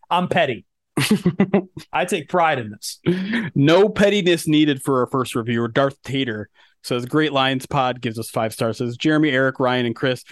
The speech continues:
Speaker 2: and the rest of the guys do a great job keeping Lions fans updated on all Lion,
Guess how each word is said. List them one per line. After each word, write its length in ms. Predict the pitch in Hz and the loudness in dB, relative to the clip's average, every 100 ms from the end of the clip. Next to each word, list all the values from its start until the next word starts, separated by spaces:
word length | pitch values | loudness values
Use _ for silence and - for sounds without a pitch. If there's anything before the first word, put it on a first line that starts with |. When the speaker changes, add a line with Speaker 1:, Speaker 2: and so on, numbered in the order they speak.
| - - | -12 -2
Speaker 2:
and 180 | 254 226 | 0 2
the 60 | |
rest 200 | 175 165 | 0 0
of 60 | 147 | -2
the 80 | 147 | 0
guys 300 | 135 135 - - _ - | 0 -2 -6 -20 _ -10
do 160 | 143 233 | -4 -2
a 40 | |
great 200 | 180 170 | 0 -2
job 260 | 151 143 - | -2 -4 -4
keeping 280 | 170 160 156 | -6 -4 -4
Lions 480 | 139 131 139 135 | -2 -2 -2 -4
fans 220 | 151 - - | -4 -6 -4
updated 440 | 160 156 147 143 | -2 0 0 0
on 120 | 127 120 | -2 -2
all 220 | 143 135 | 0 0
Lion, 380 | 131 127 127 | 0 0 -2